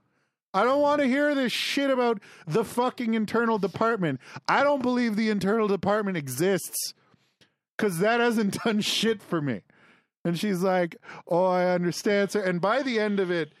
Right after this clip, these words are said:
she was extremely apologetic. And she's like, "Look, I will take this myself. I will make sure myself that this gets handled." She's like, "If I was in your position, I'd be pretty pissed too.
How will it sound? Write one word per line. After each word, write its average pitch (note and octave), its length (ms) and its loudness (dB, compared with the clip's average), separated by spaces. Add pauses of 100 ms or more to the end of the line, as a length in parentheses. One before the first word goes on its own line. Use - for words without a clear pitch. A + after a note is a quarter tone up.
(340)
she G3+ 200 -4
was F#3+ 160 -2
extremely B3+ 680 -2
apologetic. A#2+ 760 -4 (760)
And C#3+ 100 -2
she's D3+ 200 -2
like, D3+ 200 0
"Look, B2+ 260 -2
I C#3 180 2
will G3+ 160 0
take G3 340 -4
this F3 280 -4 (300)
myself. D3 960 -2 (360)
I D3 120 -2
will D3 180 -2
make E3+ 280 -2
sure E3 380 -2 (200)
myself D3 1080 -2 (320)
that B2+ 160 -4
this C#3 200 -4
gets C3 220 -4
handled." F3 720 -2 (320)
She's D#3 200 -4
like, C#3+ 180 -2
"If C#3 120 -6
I D3+ 160 2
was D#3+ 180 -2
in D#3 100 -4
your D3+ 180 -2
position, C#3+ 440 -4
I'd C3 220 -4
be C3 100 -4
pretty C3+ 280 -4
pissed A#2+ 360 -6
too. D3+ 460 -2